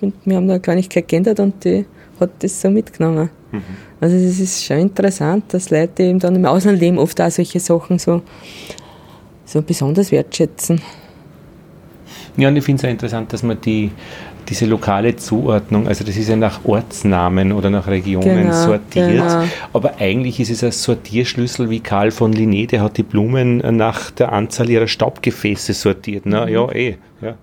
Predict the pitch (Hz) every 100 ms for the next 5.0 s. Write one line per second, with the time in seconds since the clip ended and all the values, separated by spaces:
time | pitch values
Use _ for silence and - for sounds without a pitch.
0 | - 175 196 220 220 233 214 214 226 226
1 | 208 208 240 233 190 185 - 175 190 226
2 | 196 135 143 233 277 262 254 262 269 277
3 | 262 254 262 254 240 240 247 254 262 240
4 | 254 196 254 185 170 175 175 208 220 190